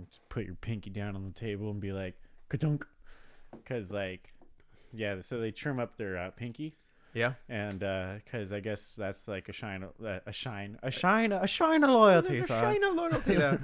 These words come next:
Speaker 1: <laughs> 'Cause, uh, what it does is makes their, uh, inability to fully grasp a samurai sword, so they're more reliant on their brothers.
Speaker 2: Nice.
Speaker 1: Yes, so that's what
Speaker 2: Huh.
Speaker 1: you do with snitches.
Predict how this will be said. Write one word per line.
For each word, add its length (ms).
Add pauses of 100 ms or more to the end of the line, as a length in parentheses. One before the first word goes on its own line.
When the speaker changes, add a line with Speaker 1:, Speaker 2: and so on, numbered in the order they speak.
(180)
Speaker 1:
<laughs> 200
'Cause, 320
uh, 260
what 180
it 100
does 300
is 200
makes 300
their, 300
uh, 260
inability 540
to 80
fully 300
grasp 360
a 60
samurai 460
sword, 380
so 140
they're 160
more 260
reliant 440
on 160
their 180 (540)
brothers. 640 (200)
Speaker 2:
Nice. 640
Speaker 1:
Yes, 200 (200)
so 80
that's 260
what 100
Speaker 2:
Huh. 60
Speaker 1:
you 60
do 100
with 120
snitches. 500